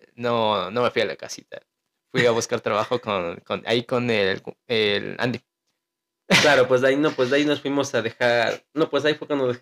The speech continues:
Speaker 2: nos quedamos, eh, de acuerdo para ir a dejar hojas de vida.
Speaker 1: Ajá.
Speaker 2: Porque
Speaker 1: Sí,
Speaker 2: igual
Speaker 1: sí, sí.
Speaker 2: por, se suponía que un contacto nos dijo que iban a coger hojas de vida por algunos lados. Fuimos a dejar, bueno, me pasaron para yo pasar, para yo mandarles.
Speaker 1: Ujú.
Speaker 2: Y a ver si salía. De ahí nos fuimos al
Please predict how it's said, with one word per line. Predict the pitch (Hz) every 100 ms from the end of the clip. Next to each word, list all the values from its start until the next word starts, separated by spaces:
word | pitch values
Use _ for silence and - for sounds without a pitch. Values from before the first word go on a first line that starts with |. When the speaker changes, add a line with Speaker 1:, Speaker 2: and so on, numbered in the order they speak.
| -
Speaker 2:
nos | 127
quedamos, | 127 123 131 127 120 - - 113
eh, | 113 113 110 107
de | 113
acuerdo | - 123 160
para | 120 113
ir |
a | 110
dejar | 107 110
hojas | 110 113
de | 104
vida. | 107 110 - _ _
Speaker 1:
Ajá. | - 117 101 _
Speaker 2:
Porque | 135 123
Speaker 1:
Sí, | 123
Speaker 2:
igual | 127
Speaker 1:
sí, | 123
sí. |
Speaker 2:
por, | 127 123 120
se | 123
suponía | - 123 127 127
que | 131 123 117 113 107 -
un | 120
contacto | 127 123 127 123 131
nos | 123 110
dijo | 113 123 117
que |
iban | 113 110
a | 110 107 104 101 104
coger | 113 - 113
hojas | - 113
de |
vida | 107 113 110
por | 113
algunos | 107 107 113
lados. | 120 147 180 - _ _ _ _ _ -
Fuimos | 123 127 123
a |
dejar, | 123 123 190 226 185 _ _ _ _ -
bueno, | 185
me | 139
pasaron | 123 120 185 175
para | 117
yo | 117 120
pasar, | 110 120 - -
para | 104
yo | 101 107
mandarles. | 104 107 107 - _ -
Speaker 1:
Ujú. | 120 160 - _
Speaker 2:
Y | 117
a | 120
ver | 123
si | 127
salía. | 127 156 202 127 -
De | 120
ahí | 139
nos | 131
fuimos | 131 131 127
al | 110 101 -